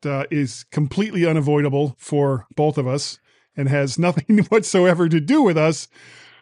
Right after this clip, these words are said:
in that someone important to us has passed away, and we attended a memorial service, but not in the same place.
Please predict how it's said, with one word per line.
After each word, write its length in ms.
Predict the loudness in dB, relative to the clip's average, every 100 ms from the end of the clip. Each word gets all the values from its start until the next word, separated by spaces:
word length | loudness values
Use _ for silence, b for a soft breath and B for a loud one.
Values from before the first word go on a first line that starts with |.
| B _ _ _ _ _ B B B
in 220 | -2 0
that 240 | 2 0 0
someone 440 | 0 2 2 0
important 560 | 0 -4 -2 -2 -2 -4
to 180 | -2 0
us 220 | -2 -4
has 320 | -4 -4 -4
passed 340 | -4 -2 -2 -2
away, 440 | -2 -2 -2 -6
and 340 | -6 -4 -4 -6
we 220 | -6 -4 -4
attended 420 | -4 -4 -4 -2
a 80 | -2
memorial 500 | 0 2 2 2 0
service, 540 | -2 -4 -6 -12 -14 _ _ _ _ _ _ _ _
but 160 | -6 0
not 180 | 0 2
in 80 |
the 80 | 0
same 280 | -2 -2 -4
place. 480 | -4 -10 -8 -12